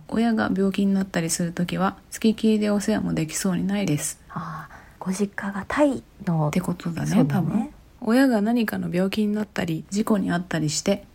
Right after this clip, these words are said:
Speaker 1: 全然親孝行できなかったと、すごく後悔する日が来るのが怖いです。
Speaker 2: うーん。
Speaker 1: そして、親が寂しがり屋なので、
Speaker 2: うんうん。
Speaker 1: 「いつ帰ってくるの？」と常々聞かれ、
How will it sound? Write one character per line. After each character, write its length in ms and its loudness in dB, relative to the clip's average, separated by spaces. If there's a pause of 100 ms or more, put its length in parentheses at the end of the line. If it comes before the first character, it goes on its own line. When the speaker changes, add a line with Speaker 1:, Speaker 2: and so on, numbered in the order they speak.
Speaker 1:
全 220 4
然 240 2
親 180 2
孝 220 2
行 240 -4
で 120 -2
き 100 -4
な 120 -2
か 120 -4
っ 40 -4
た 160 -4
と、 320 -2
す 160 -6
ご 140 2
く 340 -4
後 180 2
悔 240 0
す 120 -2
る 80 2
日 140 2
が 100 -2
来 160 0
る 80 2
の 120 -4
が 120 -6
怖 300 -2
い 60 2
で 120 2
す。 200 -8 (180)
Speaker 2:
う 20 -2
ー 40 0
ん。 720 -2 (260)
Speaker 1:
そ 160 -2
し 120 -2
て、 320 0
親 280 0
が 160 0
寂 260 2
し 160 2
が 180 4
り 100 4
屋 120 2
な 140 2
の 140 -2
で、 200 0 (140)
Speaker 2:
う 40 4
ん 20 4
う 40 4
ん。 380 0 (120)
Speaker 1:
「い 100 0
つ 180 -4 (100)
帰 100 0
っ 80 0
て 100 -4
く 140 -4
る 80 -4
の？」 160 -2 (120)
と 300 -6
常 140 -6
々 120 0 (200)
聞 180 -6
か 100 -6
れ、 200 -2